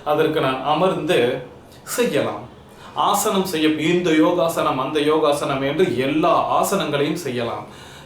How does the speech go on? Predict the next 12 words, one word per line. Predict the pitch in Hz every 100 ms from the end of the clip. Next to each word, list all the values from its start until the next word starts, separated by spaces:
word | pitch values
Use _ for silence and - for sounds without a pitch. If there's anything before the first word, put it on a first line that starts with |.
| -
யமம், | 143 175 185 139 131
நியமம் | 160 185 165 139
என்று | 135 147 156 117
எல்லாவற்றையும் | 151 180 202 226 214 170 151 151 131 196
நான் | 143 127
செய்ய | - 175 175 226 233
போகிறேன் | 170 170 156 165 190 143
என்று | 135 127 175 127 - - - -
ஒரு | 240 208
எக்ஸர்சைஸ் | 339 349 262 247 - -
செய்வது | - 165 143 135
போல, | 143 139 131 -